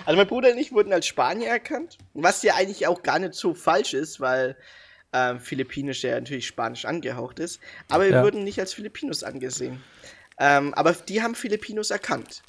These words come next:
Speaker 1: Aber bei uns, wir sind die Spanier. Und das fand ich sehr, sehr gut. Das heißt, wenn ich ins Ausland gehe, zum Beispiel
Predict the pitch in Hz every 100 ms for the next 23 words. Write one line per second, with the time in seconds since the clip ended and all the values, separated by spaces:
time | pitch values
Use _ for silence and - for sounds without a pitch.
0 | _ - - _ - 135 135 - 123 147
1 | 190 - - - 135 - 196 202 - 135
2 | - - 156 139 151 175 170 175 - 185
3 | 185 143 - 123 - 135 165 185 - 147
4 | 151 - - - 233 156 127 - 151 -
5 | 135 131 - 127